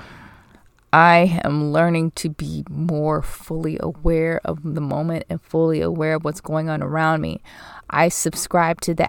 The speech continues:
adage of paying for and paying for experiences and not things, meaning that I wanna have memories, I wanna live in that moment, and I wanna increase my self-awareness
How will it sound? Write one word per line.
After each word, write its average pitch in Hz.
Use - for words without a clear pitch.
adage 170
of 175
paying 175
for 165
and 156
paying 220
for 208
experiences 185
and 175
not 160
things, 208
meaning 185
that 185
I 180
wanna 175
have 180
memories, 196
I -
wanna 180
live 180
in 180
that 180
moment, 185
and 185
I 170
wanna 175
increase -
my 185
self-awareness 175